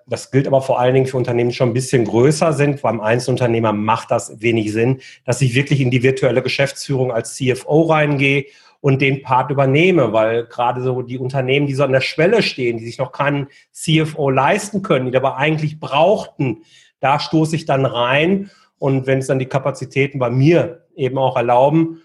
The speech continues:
ähm, und, äh, die Geschäftsidee passt, also auch mein Bauchgefühl dazu passt, dann, ähm, ja, dann mache ich das sehr gerne. Und dann gehe ich da mit rein und dann, äh, entwickeln wir das Unternehmen gemeinsam fort. Und ja,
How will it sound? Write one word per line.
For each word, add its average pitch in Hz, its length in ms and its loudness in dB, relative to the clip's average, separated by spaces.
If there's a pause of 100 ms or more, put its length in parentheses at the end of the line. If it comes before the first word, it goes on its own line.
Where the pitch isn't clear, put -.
(220)
ähm, 131 380 0
und, 127 420 -6
äh, 120 280 0
die 110 140 -14
Geschäftsidee 180 560 0
passt, 139 440 0
also 123 180 -2
auch 117 100 -2
mein 139 260 2
Bauchgefühl 151 520 0
dazu 131 280 -4
passt, 127 400 -2
dann, 120 380 0
ähm, 113 320 -2
ja, 131 280 2
dann 110 140 -4
mache 120 160 0
ich 131 60 -4
das - 180 -6
sehr 120 140 0
gerne. 139 400 2 (440)
Und 147 60 -8
dann 131 140 2
gehe 135 100 0
ich 131 80 -2
da 131 140 2
mit 131 240 -2
rein 143 300 4
und 151 100 0
dann, 147 260 0
äh, 143 160 2
entwickeln 143 460 0
wir 151 80 2
das 143 160 2
Unternehmen 135 600 2
gemeinsam 127 600 0
fort. 110 400 2 (560)
Und 110 560 -4
ja, 120 200 2